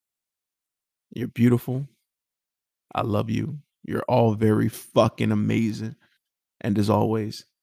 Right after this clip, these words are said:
stay humble, hustle hard, spread that love.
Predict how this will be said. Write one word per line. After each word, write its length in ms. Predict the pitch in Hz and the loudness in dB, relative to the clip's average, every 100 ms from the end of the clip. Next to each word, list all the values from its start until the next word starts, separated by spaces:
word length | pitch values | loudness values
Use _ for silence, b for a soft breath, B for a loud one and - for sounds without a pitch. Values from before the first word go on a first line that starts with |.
| _ | _
stay 220 | - 104 | -4 -2
humble, 460 | 120 120 117 123 143 _ _ _ _ | 2 2 2 0 -6 _ _ _ _
hustle 340 | _ 123 - 101 | _ -8 -4 0
hard, 440 | 104 107 101 117 b b - | 2 2 0 -6 b b -14
spread 540 | - - 110 104 107 | -12 -10 -2 -2 -2
that 220 | - 90 - | -6 -10 -8
love. 680 | - 104 110 95 - - | -4 2 2 2 -6 -18